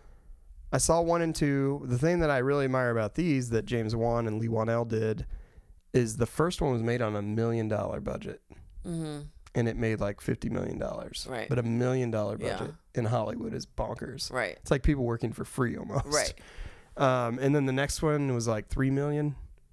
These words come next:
Speaker 1: and I thought it was just as good. Um, this one, the, in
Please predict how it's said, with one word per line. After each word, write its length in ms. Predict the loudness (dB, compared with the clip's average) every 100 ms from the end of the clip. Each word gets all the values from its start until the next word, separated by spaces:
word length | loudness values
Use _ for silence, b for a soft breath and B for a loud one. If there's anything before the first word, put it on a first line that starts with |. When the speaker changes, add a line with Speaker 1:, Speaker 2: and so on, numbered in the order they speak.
| _ -20 -10 -2
Speaker 1:
and 240 | -2 0
I 80 | 2
thought 220 | 4 4
it 80 | 2
was 240 | 0 -4
just 240 | -4 -4 -4
as 120 | 0
good. 340 | 2 2 0 b b b b b -2
Um, 460 | 2 2 2 -2 -6 -12 0
this 300 | 2 4 2
one, 140 | 2
the, 180 | 0 0
in 200 | -2